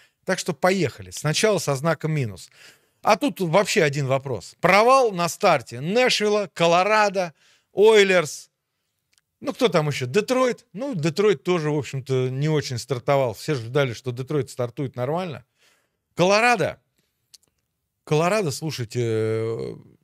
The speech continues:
там же вопросы не в, только во вратарях. И, э, вратарская проблема — это не главное. Там в защите полный бардак. Ну, кстати, как и у Питтсбурга.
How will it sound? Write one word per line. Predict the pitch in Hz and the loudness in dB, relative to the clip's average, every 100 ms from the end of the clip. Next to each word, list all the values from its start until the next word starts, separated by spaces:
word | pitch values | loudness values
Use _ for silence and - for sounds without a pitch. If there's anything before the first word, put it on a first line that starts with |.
| _ | _
там | - 180 | -4 -4
же | 175 | -2
вопросы | 196 208 240 226 - | -4 -6 -6 -6 -6
не | 151 175 185 | -4 -4 -4
в, | 165 151 143 | -6 -12 -12
только | - 226 185 | -4 -4 -2
во | 135 | -4
вратарях. | 127 131 151 165 135 92 _ _ _ _ _ _ _ _ _ _ - | -4 -4 -2 -2 -2 -8 _ _ _ _ _ _ _ _ _ _ -6
И, | 160 | -4
э, | 165 143 151 | -4 -8 -4
вратарская | 147 165 165 202 - 151 143 139 | -2 -2 0 -2 0 -2 0 -2
проблема — | - 160 165 208 160 | 0 0 2 0 0
это | 131 143 | -2 -2
не | 151 | -2
главное. | 151 175 156 117 92 71 _ _ _ _ _ _ _ _ _ - | 0 2 2 -2 -12 -18 _ _ _ _ _ _ _ _ _ -2
Там | 151 | 0
в | 135 | 0
защите | 143 165 226 175 117 | -2 -2 -4 -8 -6
полный | 147 127 120 | -4 -4 -4
бардак. | 107 135 147 131 - _ _ _ _ _ _ _ _ _ _ _ _ _ _ - | 0 0 0 -2 -4 _ _ _ _ _ _ _ _ _ _ _ _ _ _ -6
Ну, | 214 | -4
кстати, | - 185 156 | 0 0 0
как | - 143 | 0 -2
и | 160 | -2
у | 151 | -4
Питтсбурга. | 156 113 95 85 82 | -4 -8 -10 -14 -18